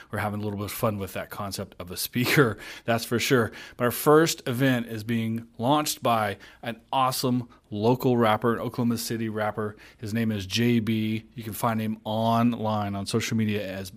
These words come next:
at my name is J B, and that's J A B E E. He's such a badass. He's got a track with Chuck D from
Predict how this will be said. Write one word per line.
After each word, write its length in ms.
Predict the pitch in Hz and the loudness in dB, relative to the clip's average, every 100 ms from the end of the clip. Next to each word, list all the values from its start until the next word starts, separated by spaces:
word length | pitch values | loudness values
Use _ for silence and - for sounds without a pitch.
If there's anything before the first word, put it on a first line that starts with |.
| - | -10
at 240 | 95 95 101 | -6 -6 -6
my 320 | 98 107 117 | -2 0 2
name 380 | 113 110 113 117 | 2 0 -2 -2
is 260 | 107 104 | -4 -6
J 260 | 98 117 101 | -4 -4 -2
B, 280 | 95 104 107 | -4 -4 -6
and 100 | 95 | -8
that's 140 | 98 | -12
J 260 | - 104 110 | -8 -6 -6
A 200 | 117 107 | -6 -8
B 260 | 98 101 107 | -6 -8 -8
E 300 | 110 101 98 | -8 -8 -8
E. 420 | - 120 160 202 196 - - - - - _ _ _ | 0 2 4 0 -2 -16 -20 -20 -20 -20 _ _ _
He's 160 | - 123 | -6 -2
such 200 | 143 131 | 0 0
a 40 | |
badass. 640 | 101 117 113 107 104 98 | 2 4 4 4 2 0
He's 160 | - 107 | -2 -2
got 260 | 107 104 - | 0 -2 -4
a 120 | 107 | -6
track 420 | - 104 101 - | -2 0 0 -2
with 100 | 104 | -4
Chuck 360 | - 104 - - | -2 -2 -4 -4
D 160 | 101 | -4
from 280 | 90 101 95 | -2 -4 -6